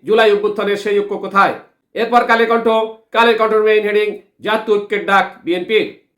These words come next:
নেক্সট, সমকাল, সমকালের মেইন হেডিং, "পদ্মা সেতু দুর্নীতি মামলার পুনঃতদন্ত করবে দুদক, দুর্নীতি দমন কমিশন।" এরপর মানব জমিন,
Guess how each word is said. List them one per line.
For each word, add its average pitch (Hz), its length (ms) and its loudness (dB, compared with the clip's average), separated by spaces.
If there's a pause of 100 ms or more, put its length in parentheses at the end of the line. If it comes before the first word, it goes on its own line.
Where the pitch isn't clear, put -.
(120)
নেক্সট, 254 260 2
সমকাল, 247 560 4
সমকালের 240 520 0
মেইন 226 180 0
হেডিং, 226 340 2 (380)
"পদ্মা 233 320 2
সেতু 247 220 2
দুর্নীতি 233 360 0
মামলার 226 380 2 (160)
পুনঃতদন্ত 226 460 0
করবে 220 260 -2
দুদক, 208 340 0 (260)
দুর্নীতি 214 260 0
দমন 196 280 -2
কমিশন।" 180 480 -6 (340)
এরপর 247 320 2
মানব 233 220 2
জমিন, 233 340 2